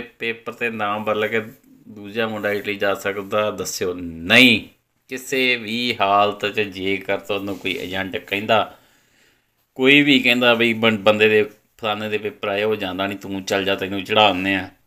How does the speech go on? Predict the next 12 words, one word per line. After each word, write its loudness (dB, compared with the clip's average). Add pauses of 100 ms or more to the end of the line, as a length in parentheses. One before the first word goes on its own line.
(540)
ਕਿਸੇ 0
ਦੀ -4
ਗੱਲ -4
'ਤੇ -4
ਵਿਸ਼ਵਾਸ -2
ਨਾ -8
ਕਰਿਓ, -6
ਕਿਉਂਕਿ -4 (480)
ਜਿਹੜਾ -6
ਰਿਕਾਰਡ -6
ਚੜ੍ਹਿਆ 2
ਨਾ, -4